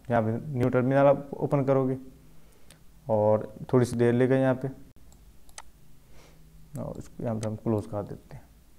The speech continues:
क्योंकि अभी हमें इसकी ज़रूरत नहीं है। तो आपने just इसमें एक, अ, एनपीएम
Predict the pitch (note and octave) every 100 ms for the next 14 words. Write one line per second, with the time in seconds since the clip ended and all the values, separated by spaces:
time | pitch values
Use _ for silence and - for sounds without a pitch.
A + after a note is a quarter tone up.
0 | - - - - - C3+ D3 C#3 C#3 C3+
1 | - A2+ A#2 A2 A2+ G#2 G#2 - - -
2 | - - - - D#3 D#3 E3+ F3+ F3 F3
3 | F3 D#3+ D#3 D#3+ D#3+ D3 C3 - - C3+
4 | B2+ C3+ D3 D3+ D3+ E3 E3